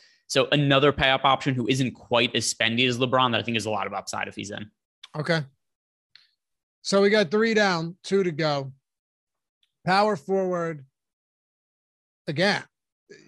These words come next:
Speaker 2: Yahoo's interesting like this. You don't have the multi-position eligibility, right? Uh, and then ju-, in terms of just roster flexibility, it gets, it gets a little bit tough with some of these spots.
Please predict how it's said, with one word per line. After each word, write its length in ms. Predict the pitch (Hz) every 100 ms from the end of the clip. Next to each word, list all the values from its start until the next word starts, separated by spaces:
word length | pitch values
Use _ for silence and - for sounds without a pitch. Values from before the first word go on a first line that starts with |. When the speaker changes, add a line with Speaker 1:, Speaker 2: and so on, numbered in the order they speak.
| 180 -
Speaker 2:
Yahoo's 440 | 175 202 240 262
interesting 480 | 247 277 202 151 175
like 220 | 151 135
this. 240 | 120 120 139
You 80 | 147
don't 360 | 135 185 226
have 440 | 202 208 196 190 160 - -
the 100 | 175
multi-position 880 | 180 185 - 185 147 156 175 - 160
eligibility, 760 | 160 160 147 139 131 131 143
right? 280 | 131 135 151 - _ _ _ _
Uh, 200 | - 156 156 196
and 140 | 196
then 220 | 214 208 - 175
ju-, 140 | 175 - _ _ 196 196
in 100 | 202
terms 320 | 214 240 220
of 80 | 208
just 220 | 214 156
roster 500 | 156 180 202 - 196
flexibility, 1040 | - 190 190 - 160 160 175 208 247 240 - _ _ _ _ _ _ _
it 240 | 190 226 208
gets, 420 | 277 277 - - -
it 140 | 185
gets 180 | 247 -
a 80 | 269
little 240 | 220 226
bit 260 | 196 226 -
tough 380 | 233 247 156
with 120 | 165 156
some 200 | 196 180
of 80 |
these 160 | 165 151
spots. 540 | - 160 147 143 -